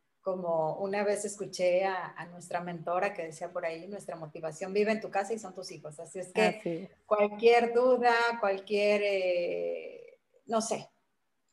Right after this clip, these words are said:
Speaker 1: lo que sea que necesites y te podamos ayudar, con todo gusto estamos a tus órdenes.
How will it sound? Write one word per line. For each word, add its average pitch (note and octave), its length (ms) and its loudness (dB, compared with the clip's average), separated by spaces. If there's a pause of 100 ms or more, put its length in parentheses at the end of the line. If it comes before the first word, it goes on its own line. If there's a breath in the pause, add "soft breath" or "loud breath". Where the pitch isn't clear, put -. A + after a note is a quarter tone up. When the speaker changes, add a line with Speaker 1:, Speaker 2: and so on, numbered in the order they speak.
Speaker 1:
lo G3 180 -4
que G3+ 80 -4
sea G3+ 200 -2
que A#3 80 -2
necesites G#3+ 600 -4
y G#3 40 -6
te F#3 140 -4
podamos F#3+ 340 -4
ayudar, F3 380 -2
con F3+ 180 -8
todo F#3 220 -2
gusto F#3 280 -8
estamos F3 380 -12
a F3+ 100 -10
tus - 200 -16
órdenes. A3 520 -2